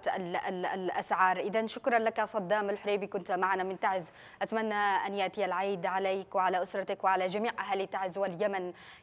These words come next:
كافة بألف خير. آه، شكرًا لك لمشاركتك معنا في هذه الحلقة. مشاهدينا الكرام، نذهب الآن لاستطلاع بعض الآراء التي أيضًا وصلتنا هذه المرة من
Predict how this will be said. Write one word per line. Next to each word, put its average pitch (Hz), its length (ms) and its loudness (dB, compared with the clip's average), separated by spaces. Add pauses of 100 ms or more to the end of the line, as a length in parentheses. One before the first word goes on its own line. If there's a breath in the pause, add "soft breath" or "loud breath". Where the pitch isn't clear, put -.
(120)
كافة 226 540 4
بألف 185 380 -2
خير. 269 320 0 (320 loud breath)
آه، 208 100 2
شكرًا 262 260 4
لك 226 240 2
لمشاركتك 208 640 -2
معنا 185 320 2
في 185 160 -6
هذه 180 240 -4
الحلقة. 175 440 -2 (240 loud breath)
مشاهدينا 240 360 6
الكرام، 240 360 4
نذهب 233 280 0
الآن 254 460 2 (240 loud breath)
لاستطلاع 240 640 4
بعض 262 380 2
الآراء 214 540 6
التي 226 300 2
أيضًا 202 380 6 (220 loud breath)
وصلتنا 254 840 6
هذه 240 560 0
المرة 240 340 0
من 277 240 4